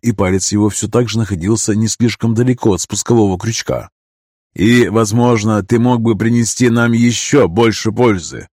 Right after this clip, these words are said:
Но, как я уже говорил, это игра в долгую, и я не готов рисковать всем ради сиюминутной пользы. Позволь мне угадать, что будет дальше. Один из нас не выйдет отсюда живым?» Нурлан покачал головой.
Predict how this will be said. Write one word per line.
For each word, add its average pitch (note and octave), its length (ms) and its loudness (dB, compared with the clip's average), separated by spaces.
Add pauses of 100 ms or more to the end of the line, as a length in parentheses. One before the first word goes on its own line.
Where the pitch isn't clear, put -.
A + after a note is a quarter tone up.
Но, A2+ 360 0
как A2+ 240 0
я A#2 140 4
уже A2+ 200 2
говорил, A2+ 600 2
это A2+ 380 0
игра A2+ 320 2
в G#2+ 100 -4
долгую, F2+ 640 0
и G#2+ 120 -2
я A#2+ 200 4
не B2 140 0
готов B2 380 2
рисковать G#2+ 540 0
всем A#2 400 0
ради A#2 280 2
сиюминутной A2+ 840 0
пользы. G#2 560 -4 (840)
Позволь B2 420 2
мне B2 220 2
угадать, A2+ 540 0
что - 420 0
будет B2+ 340 2
дальше. D#2+ 520 -6 (260)
Один B2 300 2
из A#2 240 0
нас A#2+ 320 -2
не B2 180 2
выйдет B2+ 380 2
отсюда B2 420 0
живым?» B2 420 0 (300)
Нурлан A2 400 0
покачал A#2 400 0
головой. F#2+ 460 -2